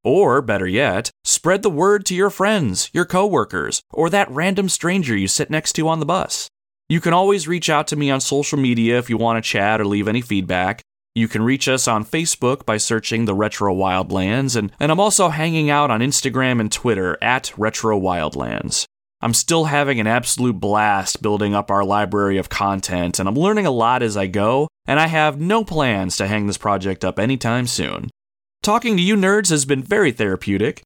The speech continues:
and the show is giving me a fantastic reason to go back through my old backlog of games and start knocking some of that out, so wins all around.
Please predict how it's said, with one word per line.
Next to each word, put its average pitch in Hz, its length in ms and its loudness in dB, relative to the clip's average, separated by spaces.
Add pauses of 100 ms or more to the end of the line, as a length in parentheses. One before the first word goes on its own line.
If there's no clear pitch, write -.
(120)
and 131 160 0
the 135 40 2
show 175 300 2
is 147 140 2
giving 147 340 2
me 139 160 4
a 110 80 2
fantastic 151 760 0
reason 120 360 2
to 110 80 0
go 120 160 2
back 113 260 0
through 117 240 -2
my 107 140 2
old 110 200 2
backlog 110 560 2
of 92 120 -6
games 123 420 0
and 104 100 0
start 123 300 0
knocking 113 380 -2
some 101 180 0
of 92 60 -2
that 110 240 2
out, 76 240 -2
so 90 420 0 (100)
wins 175 440 0
all 196 180 2
around. 104 540 -4